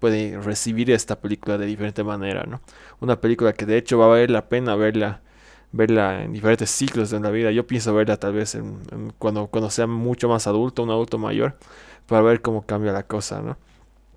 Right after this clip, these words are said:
Tiene, tiene conceptos muy lindos y, y bueno, vamos a comenzar a hablar de ella. Ah, un detalle más. Hablaste de, de la primera película de la directora, pero también hay un detalle,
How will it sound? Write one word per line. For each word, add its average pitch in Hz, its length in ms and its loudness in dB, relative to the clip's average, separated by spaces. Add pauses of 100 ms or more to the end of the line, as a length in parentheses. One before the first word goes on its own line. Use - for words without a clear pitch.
(180)
Tiene, 123 340 4
tiene 120 240 -2
conceptos 110 420 -2
muy 117 220 0
lindos 110 500 -2 (640)
y, 104 500 -8
y 110 120 -6
bueno, 107 320 -2 (160)
vamos 107 340 -4
a 104 260 -4
comenzar 110 340 -2
a - 20 4
hablar 104 160 2
de 101 80 0
ella. 104 120 -6 (120)
Ah, 147 100 6
un 165 100 6
detalle 135 360 6
más. 110 340 -2
Hablaste 117 560 0
de, 104 140 2
de 104 240 -8
la 98 120 0
primera 110 380 -4
película 107 460 0
de 104 80 0
la 104 280 -6 (520)
directora, 110 580 2
pero 110 160 2
también 123 300 -2
hay 131 100 -2
un 127 80 -4
detalle, 110 540 0